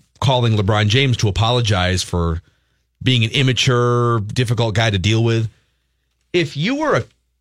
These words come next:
a fan of a team, say the Cleveland Cavaliers, you know, if it was your team that LeBron James and Kyrie Irving both left or demanded out of because they couldn't coexist, and then, like, once Kyrie left, LeBron's like, "Well, I'm not gonna stick around with this crappy roster of J R Smiths."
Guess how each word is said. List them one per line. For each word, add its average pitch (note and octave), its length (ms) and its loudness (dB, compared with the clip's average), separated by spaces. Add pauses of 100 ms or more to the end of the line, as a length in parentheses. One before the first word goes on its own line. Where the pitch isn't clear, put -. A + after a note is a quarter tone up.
(160)
a C#3+ 100 2
fan F3 280 2
of D3 60 2
a B2 60 2
team, A#2 400 2
say A#2+ 160 2
the G2+ 100 0
Cleveland C3+ 480 0
Cavaliers, B2+ 840 -2 (360)
you G2+ 60 -2
know, A2+ 120 0
if A2 160 -4
it G#2+ 60 -2
was G#2 200 0
your C#3 200 2
team G2+ 420 0 (560)
that A2 200 0
LeBron B2 400 2
James C#3+ 420 2
and C#3 200 2
Kyrie C3+ 360 2
Irving A2 280 0
both A#2+ 440 0
left G#2+ 420 0
or A2 140 0
demanded G#2+ 480 0
out G#2 220 0
of F2 300 -2
because A2 280 0
they G#2 100 0
couldn't A#2+ 240 0
coexist, A2 720 -2
and G2+ 200 -2
then, F#2+ 280 -2 (220)
like, F#2+ 140 -2
once A2 200 0
Kyrie A#2 320 2
left, A2 240 0
LeBron's G#2 340 0
like, F#2+ 100 0
"Well, F#2 100 0
I'm G#2 100 0
not G#2+ 140 0
gonna F#2+ 140 0
stick F2 220 -4
around F#2+ 240 0
with F2 100 -2
this G#2 120 0
crappy F2 300 -2
roster E2+ 400 -2
of E2+ 120 -4
J F#2 180 0
R E2 120 0
Smiths." - 480 -2